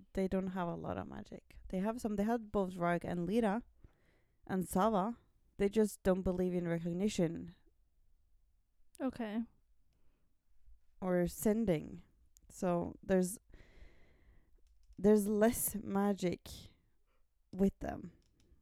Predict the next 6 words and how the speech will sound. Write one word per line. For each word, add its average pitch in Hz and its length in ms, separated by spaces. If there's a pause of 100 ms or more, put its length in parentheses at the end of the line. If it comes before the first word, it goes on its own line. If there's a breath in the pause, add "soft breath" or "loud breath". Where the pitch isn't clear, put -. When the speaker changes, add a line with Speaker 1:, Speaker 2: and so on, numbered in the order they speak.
Speaker 1:
But 185 360 (360)
there 180 200 (160)
still - 320 (200)
is 226 300
magic. 185 680 (1700)
Speaker 2:
Okay. 233 260